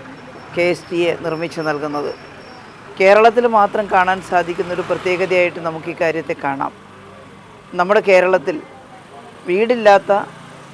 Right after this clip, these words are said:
ഒരു കുടുംബവും ഉണ്ടാകരുത്. എല്ലാവർക്കും തലചായ്ക്കാൻ, കിടന്നുറങ്ങാൻ, മഴ നനയാത്ത, വെയിൽ കൊള്ളാതെ കിടന്നുറങ്ങാൻ കഴിയുന്ന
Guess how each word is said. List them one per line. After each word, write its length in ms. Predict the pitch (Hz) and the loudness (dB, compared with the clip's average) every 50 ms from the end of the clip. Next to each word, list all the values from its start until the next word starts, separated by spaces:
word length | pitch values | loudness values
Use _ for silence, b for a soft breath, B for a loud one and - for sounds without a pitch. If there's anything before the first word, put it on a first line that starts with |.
| - - - - - 185 | -20 -20 -12 -4 -2 -2
ഒരു 100 | 208 254 226 | 0 0 0
കുടുംബവും 480 | 226 202 202 202 196 202 208 208 208 196 190 | 0 0 0 0 2 4 4 4 4 2 0
ഉണ്ടാകരുത്. 500 | 175 175 175 175 175 180 175 180 165 165 139 - - 170 170 | 2 4 4 4 4 0 -2 -4 -4 -6 -6 -6 -8 -14 -14
എല്ലാവർക്കും 680 | 160 170 190 208 208 202 196 190 185 165 - 196 185 - - _ _ _ - - - | -12 -2 2 4 6 6 4 2 -2 -4 -6 -10 -14 -14 -16 _ _ _ -10 -2 0
തലചായ്ക്കാൻ, 680 | 175 165 170 175 170 185 175 170 160 - 180 170 151 143 - _ _ _ _ - _ _ _ _ _ _ _ _ _ - - - | 2 2 2 2 0 0 0 0 -2 -2 -2 -2 -2 -4 -8 _ _ _ _ -20 _ _ _ _ _ _ _ _ _ -12 -6 0
കിടന്നുറങ്ങാൻ, 680 | 185 180 190 196 214 202 190 180 175 180 175 156 151 - - _ _ - 160 175 | 2 2 2 4 4 2 2 4 4 2 0 0 -2 -4 -20 _ _ -4 -2 0
മഴ 100 | 170 170 190 190 | 0 2 2 2
നനയാത്ത, 460 | 202 190 185 185 185 175 175 165 - 185 180 - - _ _ _ - 170 | 0 0 2 2 2 0 0 0 -2 -4 -6 -6 -8 _ _ _ -8 -4
വെയിൽ 220 | 170 170 175 185 208 202 | -2 0 0 2 2 2
കൊള്ളാതെ 440 | 190 180 180 180 180 175 170 185 175 - - | 2 4 4 4 4 4 2 0 -2 -4 -6
കിടന്നുറങ്ങാൻ 580 | - 165 156 156 165 175 180 175 175 175 175 175 156 | -6 -6 -4 -4 -2 -2 -2 -2 -2 -4 -4 -4 -4
കഴിയുന്ന 380 | 175 165 160 170 170 160 170 | -6 -4 -4 -4 -6 -6 -8